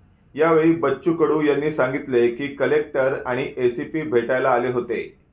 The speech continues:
तसेच पालकमंत्र्यांशी बोलणं झालं आहे.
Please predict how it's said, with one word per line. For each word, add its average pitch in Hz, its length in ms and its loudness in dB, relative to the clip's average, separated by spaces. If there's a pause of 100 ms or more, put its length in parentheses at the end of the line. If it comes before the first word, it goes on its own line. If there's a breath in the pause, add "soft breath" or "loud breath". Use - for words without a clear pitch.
(380)
तसेच 123 440 -2
पालकमंत्र्यांशी 131 1000 -4
बोलणं 123 380 0
झालं 127 280 0
आहे. 127 420 -4